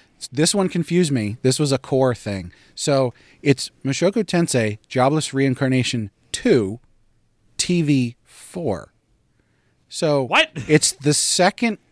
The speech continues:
Speaker 1: core of the second season.
Speaker 2: What's the four for? Wouldn't that be the fourth
Speaker 1: Because
Speaker 2: season?
Speaker 1: it's the fourth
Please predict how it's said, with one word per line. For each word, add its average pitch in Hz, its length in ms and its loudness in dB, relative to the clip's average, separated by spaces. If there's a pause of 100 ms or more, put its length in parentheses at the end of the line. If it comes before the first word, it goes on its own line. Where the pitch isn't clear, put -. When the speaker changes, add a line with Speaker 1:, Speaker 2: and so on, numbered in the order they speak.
(180)
Speaker 1:
core 135 680 0 (280)
of 120 280 2
the 131 80 0
second 143 500 2
season. 92 580 -2 (880)
Speaker 2:
What's - 220 -8
the 185 100 -2
four 214 380 0
for? 113 280 0
Wouldn't 131 180 0
that 170 120 0
be 190 100 -2
the 156 120 -2
fourth 156 380 -2
Speaker 1:
Because 156 340 0
Speaker 2:
season? 170 100 2
Speaker 1:
it's - 160 -4
the 151 160 2
fourth - 680 -2